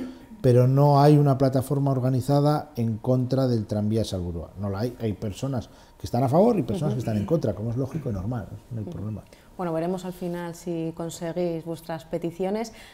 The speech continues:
Speaker 2: Antes de pasar a las preguntas de los tertulianos, me gustaría saber qué otras reivindicaciones hacéis desde el barrio, qué peticiones y qué necesidades hay en Salburua.
Speaker 1: Bueno, la, la necesidad número, número uno sería,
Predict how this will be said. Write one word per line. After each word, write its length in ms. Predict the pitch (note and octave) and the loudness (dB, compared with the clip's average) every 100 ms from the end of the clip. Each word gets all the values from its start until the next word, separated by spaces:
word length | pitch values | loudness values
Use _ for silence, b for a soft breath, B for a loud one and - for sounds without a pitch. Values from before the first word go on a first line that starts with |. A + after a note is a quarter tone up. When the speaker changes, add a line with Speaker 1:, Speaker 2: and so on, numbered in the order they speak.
| B | B
Speaker 2:
Antes 240 | G3+ G3 | 0 0
de 80 | G3 | 0
pasar 300 | F#3+ F#3+ G3 | -2 -4 -2
a 80 | F#3+ | 0
las 160 | F3+ F3+ | -2 -4
preguntas 480 | F#3 F3+ F3+ F3 | -6 -4 -4 -4
de 60 | E3+ | -6
los 120 | F3 | -8
tertulianos, 500 | F#3 F3+ F3+ F#3 G3 | -8 -6 -4 -4 -6
me 80 | F#3 | -6
gustaría 360 | E3+ - F3 F3 | -8 -6 -6 -6
saber 360 | F3+ F#3 F#3+ B B B - | -4 -2 -4 B B B 0
qué 120 | G#3 | 4
otras 300 | G3 G3 F3+ | 4 2 -4
reivindicaciones 800 | F#3 F3 E3+ E3+ E3 G#3 F#3 E3 | -2 -2 -2 -6 0 0 0 -4
hacéis 260 | F3+ F#3 F3+ | -6 -4 -2
desde 140 | F3 | -2
el 100 | F3 | -2
barrio, 300 | F3+ F3 E3+ | -2 -2 -2
qué 100 | F#3 | -2
peticiones 600 | F3+ F#3+ F#3 G3+ F#3 F3+ | -4 -4 -2 -2 -4 -4
y 60 | F#3 | -2
qué 120 | G3 | 0
necesidades 680 | F#3 F#3+ F#3 F#3 F3 E3+ | 0 -4 -4 -4 -4 -6
hay 140 | F3+ F3+ | -6 -6
en 60 | |
Salburua. 460 | E3 F3 F#3 F#3+ E3 - b b b - | -6 -6 -6 -6 -8 -16 b b b -8
Speaker 1:
Bueno, 180 | A#2 G2+ | -6 -4
la, 460 | G2 F#2+ G2 G2+ | -6 -6 -8 -8
la 200 | G2+ G#2+ | -6 -4
necesidad 540 | A2 G#2 G#2+ A2 A#2 B2 | -2 -2 -2 0 2 4
número, 720 | C3 C3 B2+ B2+ B2 B2 - | 4 4 4 4 6 2 0
número 320 | C3+ B2+ A#2+ | -2 2 4
uno 160 | D3+ D3 | 6 4
sería, 600 | - G#2+ A#2 A#2 A2+ A2 | 0 0 2 2 2 -2